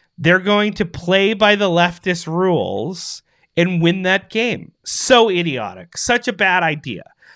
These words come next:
<laughs> They, it, 'cause they're saying, "Oh, she's, she's a black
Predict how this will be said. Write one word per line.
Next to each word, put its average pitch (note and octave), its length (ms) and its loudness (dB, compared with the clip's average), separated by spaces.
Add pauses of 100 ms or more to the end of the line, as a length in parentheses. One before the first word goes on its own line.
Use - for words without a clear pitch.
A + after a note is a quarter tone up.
(220)
<laughs> - 0 - (560)
They, B3 180 2
it, A#3+ 240 2
'cause A3 180 2
they're A#3+ 180 8
saying, A3 460 2 (180)
"Oh, G#3+ 200 4
she's, E3 400 -6 (120)
she's E3 260 -4
a C#3 60 -4
black E3+ 580 -8